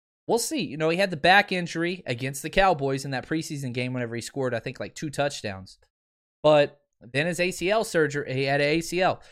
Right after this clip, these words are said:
The good thing is, is it happened in training camp. So he's gonna be coming off about ten months of just complete rest. We'll have to see. I, I don't think you want to look, Shot J, I don't think you want to plan for him to be your wide receiver three.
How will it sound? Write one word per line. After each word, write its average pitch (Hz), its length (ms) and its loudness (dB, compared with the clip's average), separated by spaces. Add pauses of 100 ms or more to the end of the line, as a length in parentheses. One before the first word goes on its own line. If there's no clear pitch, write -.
(120)
The 127 60 -6
good 202 260 2
thing 214 220 0
is, 180 180 -6
is 147 120 -8
it 139 120 -6
happened 202 380 4
in 175 120 -2
training 156 360 -4
camp. - 260 -10
So 135 140 -6
he's 240 260 -4
gonna 330 180 -4
be 220 100 -6
coming 185 300 -6
off 160 220 -2
about 135 300 -4
ten 302 320 -4
months - 540 -2 (640)
of 151 140 4
just 143 240 -8
complete 175 540 -4
rest. - 560 2 (720)
We'll 202 120 4
have 262 160 4
to 196 100 -8
see. - 320 -4 (140)
I, 127 240 -2
I 156 40 4
don't 226 280 0
think 214 460 -6
you 151 200 -4
want 175 360 -2
to 151 120 -2
look, 151 400 -2
Shot 170 240 -2
J, 175 260 2
I 165 60 4
don't 202 160 -2
think 208 180 -6
you 180 80 -4
want 165 180 -2
to 120 40 -6
plan 170 500 -4
for 196 200 -2
him 185 220 -6
to 180 120 -8
be 175 120 -8
your 190 200 0
wide 180 240 2
receiver 180 360 -6
three. 170 420 -4